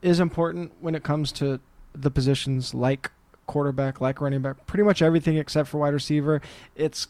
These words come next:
kind of, um, a moot point this year, I think, with no fans.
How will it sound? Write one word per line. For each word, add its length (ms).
kind 400
of, 280
um, 520
a 100
moot 380
point 320
this 180
year, 160
I 80
think, 500
with 420
no 280
fans. 640